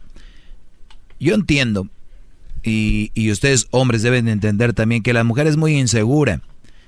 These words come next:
y la mujer necesita que le estés diciendo que está bonita, porque si no, no está bonita para ellas. Y lo más chistoso es de que ponen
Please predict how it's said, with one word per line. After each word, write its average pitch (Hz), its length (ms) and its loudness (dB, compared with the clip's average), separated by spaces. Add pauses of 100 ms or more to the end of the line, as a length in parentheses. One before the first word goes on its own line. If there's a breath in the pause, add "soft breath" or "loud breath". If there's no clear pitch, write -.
(180 soft breath)
y 117 80 -2
la 110 100 2
mujer 113 300 0
necesita 120 480 2
que 113 120 0
le 107 60 0
estés 120 280 0
diciendo 117 680 0 (100)
que - 80 -6
está 92 220 -2
bonita, 117 420 0
porque 87 300 -4
si 92 160 -2
no, 113 180 -2
no 120 240 4
está 120 240 2
bonita 120 480 2
para 101 300 0
ellas. 107 400 -2 (800 soft breath)
Y 127 380 2
lo 135 160 2
más 139 140 2
chistoso 139 380 2
es 147 80 0
de 131 140 0
que 117 100 0
ponen 117 560 0